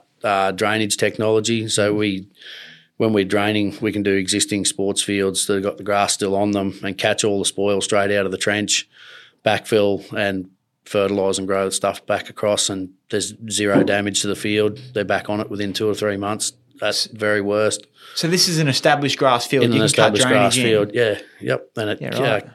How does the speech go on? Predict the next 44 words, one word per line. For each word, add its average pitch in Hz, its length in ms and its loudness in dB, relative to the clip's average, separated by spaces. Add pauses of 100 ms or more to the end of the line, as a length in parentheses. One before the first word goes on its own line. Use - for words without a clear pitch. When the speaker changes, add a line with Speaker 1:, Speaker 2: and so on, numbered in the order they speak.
Speaker 1:
catches 113 360 0
all 107 160 4
of 98 40 0
the 95 60 -4
spoil 107 340 2
straight 104 300 2
out 101 60 2
of 98 60 2
the 95 60 0
trench, 104 280 0
so 98 140 0
there's 95 120 -2
nothing 101 320 -4
left 101 300 -2 (500)
beside 104 380 4
the 98 60 -2
trench 104 320 0
to 104 60 0
have 98 140 -2
to - 60 -8
clean 104 300 -2
up 101 160 0
with 107 100 -4
a 101 60 -4
bobcat 101 500 -2
and 95 120 -14
press 104 280 0
it 104 80 -8
into 104 160 -4
the 101 80 -2
grass. 104 420 0
It's, 104 240 -6 (540)
you 110 100 -2
virtually 107 280 4
don't 98 180 0
know 101 160 -2
we've 95 120 -4
been 104 220 0
there 104 160 0
except - 420 -4
for - 80 -6
the 98 140 -2
beautiful 107 400 -2
s-, - 140 -4